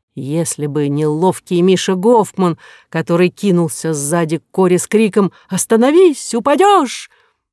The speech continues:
Одним прыжком он оказался возле ног девушки и постарался схватить её, да так неудачно — что толкнул вперёд. Достаточно сильно толкнул, чтобы Кора окончательно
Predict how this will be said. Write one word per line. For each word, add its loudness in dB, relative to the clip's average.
Одним -4
прыжком -6
он -4
оказался -4
возле -2
ног -2
девушки 0
и -2
постарался -4
схватить -6
её, -2
да -4
так -8
неудачно — 0
что -8
толкнул -6
вперёд. -8
Достаточно -2
сильно -2
толкнул, -2
чтобы -6
Кора 0
окончательно -2